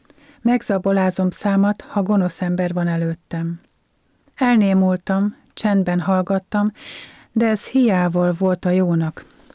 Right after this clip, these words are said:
Fájdalmam fokozódott. Fölhevült a szívem bennem, sóhajomban tűz gerjedt föl, ezért így szólt nyelvem:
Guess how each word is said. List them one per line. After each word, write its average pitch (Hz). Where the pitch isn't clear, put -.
Fájdalmam 180
fokozódott. 160
Fölhevült 196
a 190
szívem 180
bennem, 180
sóhajomban 190
tűz 233
gerjedt 175
föl, 185
ezért 208
így 240
szólt 180
nyelvem: 180